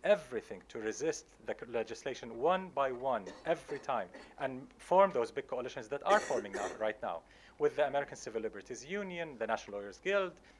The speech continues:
Center for Constitutional Rights, Palestine Legal. Many groups are getting together to, to defend the right to B D S. Uh, uh, so that's, the, the, in a nutshell, the, the picture in the U S. They're succeeding a lot,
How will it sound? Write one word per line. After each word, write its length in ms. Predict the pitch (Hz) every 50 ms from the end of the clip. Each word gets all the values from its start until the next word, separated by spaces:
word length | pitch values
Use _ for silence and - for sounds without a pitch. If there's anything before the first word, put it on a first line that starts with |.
| - - -
Center 280 | - - 151 139 -
for 100 | 131 - -
Constitutional 580 | 120 107 - - - - 110 - - 107 104
Rights, 400 | 117 165 185 185 180 180 180 -
Palestine 500 | - - 110 104 - - - 113 107 110 135
Legal. 320 | 180 196 190 180 175 170 - - - - - - - -
Many 320 | 127 143 185 214 220 208
groups 300 | - 123 131 117 - -
are 80 | 110 -
getting 240 | 110 101 - 113
together 480 | - - 110 139 147 147 131 123 120 117 - -
to, 160 | - 147 - - -
to 100 | - 131
defend 440 | - 123 - - - 214 185 113 - - - -
the 80 | - 113
right 140 | 107 104 -
to 80 | -
B 80 | 101 92 90
D 120 | 95 92
S. 240 | 90 - - - - _ - - - - - - - -
Uh, 20 | 127
uh, 520 | 123 123 123 - 120 117 113 110 110 104 101 - _ - - - -
so 180 | - - - 165
that's, 360 | 165 185 208 202 - - -
the, 220 | - - 156 143 -
the, 340 | - 139 135 131 127 127 123 - -
in 120 | 151 151
a 40 | 151
nutshell, 520 | 147 165 180 180 180 - - 135 113 98 90 85 - - -
the, 100 | - - -
the 100 | - 120
picture 400 | - - 170 - - - - 131
in 160 | 127 127 135 123
the 80 | 120 104
U 140 | 98 98
S. 240 | 95 117 - - - - - - - - - - -
They're 200 | 151 160 156 151
succeeding 680 | 151 - - - - - - 185 196 190 185 170 151 -
a 80 | 120
lot, 400 | 104 104 123 175 226 247 - -